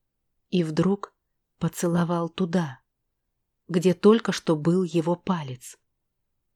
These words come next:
Я вздрогнула и шокированно вздохнула. Сквозь тело пронеслась дрожь. Это казалось чем-то совершенно неправильным и настолько интимным, что...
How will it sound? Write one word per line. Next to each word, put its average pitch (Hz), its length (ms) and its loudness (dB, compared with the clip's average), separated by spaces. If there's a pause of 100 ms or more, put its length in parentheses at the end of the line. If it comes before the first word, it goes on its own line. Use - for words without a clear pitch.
(480)
Я 170 220 2
вздрогнула 160 720 4 (680)
и 185 100 0
шокированно 180 680 2
вздохнула. 170 760 0 (480)
Сквозь 180 420 -2
тело 202 320 4
пронеслась 175 600 0
дрожь. 180 520 2 (1200)
Это 170 260 0
казалось 185 600 2
чем-то 202 360 2
совершенно 196 640 0
неправильным 196 840 0 (800)
и 180 100 -2
настолько 180 640 0
интимным, 165 760 -2 (400)
что... 185 600 -2